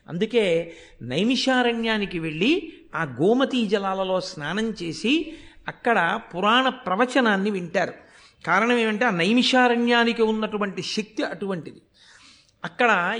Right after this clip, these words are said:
ఎందరో మహర్షులు కూర్చుని తపస్సులు చేసినటువంటి ప్రదేశం. అందుకే నన్నయ్య గారు భారతాన్ని ఆంధ్రీకరించడం ప్రారంభం చేస్తూనే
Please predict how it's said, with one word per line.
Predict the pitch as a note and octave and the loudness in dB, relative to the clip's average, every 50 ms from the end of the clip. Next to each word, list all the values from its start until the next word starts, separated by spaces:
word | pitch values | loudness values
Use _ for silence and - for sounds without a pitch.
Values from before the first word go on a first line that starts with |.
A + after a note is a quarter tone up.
| G3+ C#3+ | -6 -6
ఎందరో | C3 D3+ D#3+ D#3+ F#3 F#3+ G3 A3 A3+ A#3+ B3+ C#4 C#4+ C#4 | -8 -8 -4 0 0 2 4 6 6 6 6 6 4 4
మహర్షులు | B3+ A3+ F#3 A3 B3 - - - C4 A#3 A#3 | 2 2 2 2 0 0 -4 -6 -2 -2 -2
కూర్చుని | A3 - - A3+ C4 C#4 C#4 - - C4 A3+ G3 F3+ E3+ F#3+ A3+ B3 - - - | -2 -2 -2 -4 -2 -2 -2 -2 -2 0 2 2 2 0 -2 -4 -6 -8 -6 -6
తపస్సులు | F3+ F3+ C4 C4+ - - C4+ C#4 | -4 -2 -2 -2 0 0 0 0
చేసినటువంటి | C4+ C4+ C4 B3 - - A#3+ A#3 A3 A#3 G#3+ G3+ G3 F3 D#3 F#3 | 0 0 -2 -2 0 -2 -2 -2 0 -2 -2 -2 -2 -4 -6 -8
ప్రదేశం. | - - D#3+ D3 E3+ F3+ E3 - - C3 - - _ - - - - _ _ _ - | -8 -8 -10 -4 -2 0 0 0 -2 -6 -8 -14 _ -20 -20 -20 -20 _ _ _ -10
అందుకే | C#3 F3 G3 A#3 A#3+ B3+ B3+ A#3 F#3+ E3+ F3 F#3 G#3 A3 - - - - - - - - | -6 -4 -4 -4 -2 0 0 0 0 0 -2 -2 -4 -8 -10 -16 -20 -20 -20 -20 -20 -18
నన్నయ్య | A#2+ A#2+ B2 B2 C#3+ F3 G3 A3+ B3+ C4+ C4 | -14 -10 -10 -8 -6 -4 0 0 2 2 2
గారు | B3+ C4 B3+ B3+ A#3+ | 4 4 4 4 2
భారతాన్ని | G3 C3 C#3+ D#3 F3+ G#3 A3+ A3+ A#3+ A#3 A#3 A3+ A3 G#3+ F#3+ | 0 0 -2 -2 -2 -2 -2 -2 -2 -2 -2 -2 -2 -4 -4
ఆంధ్రీకరించడం | F3+ E3+ E3+ F#3 G3 F#3+ D#3+ F#3 A3 A#3 A3 - A3 G#3 G#3+ G3+ G3+ - G3+ G3+ G3+ G3 | -4 -4 -4 -4 -2 -2 0 0 0 0 0 0 0 0 -2 -4 -2 -2 -2 -2 -2 -4
ప్రారంభం | F#3 - E3 D#3+ D#3+ F3+ F#3+ G3+ G3+ F#3+ D#3 F3+ F#3 F3+ F3 - | -6 -6 -6 -4 -2 -2 -2 -2 -2 -2 -2 -2 -2 -4 -4 -6
చేస్తూనే | F3 D#3+ D3 - - - D#3 D3+ D3+ D#3 D#3 D3+ C3+ A2+ | -6 -6 -8 -8 -10 -8 -8 -6 -4 -2 -2 -2 -4 -6